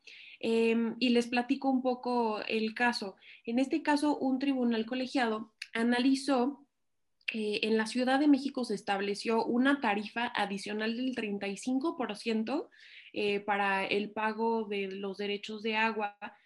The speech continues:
de uso doméstico a, pues, a las personas que se encontraran en, en la Ciudad de México,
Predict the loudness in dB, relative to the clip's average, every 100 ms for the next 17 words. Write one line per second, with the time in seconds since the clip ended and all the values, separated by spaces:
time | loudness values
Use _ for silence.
0 | _ -4 -2 -2 -2 0 2 4 2 0
1 | -8 -6 -8 -8 -18 -16 -2 2 4 4
2 | 0 -4 -4 -4 -4 -2 -2 -4 -6 -2
3 | -2 0 -2 0 2 2 2 0 0 0
4 | 2 4 4 2 -4 -4 -4 -6 -4 -2
5 | -2 -2 -4 -6 -8 -8 -4 -4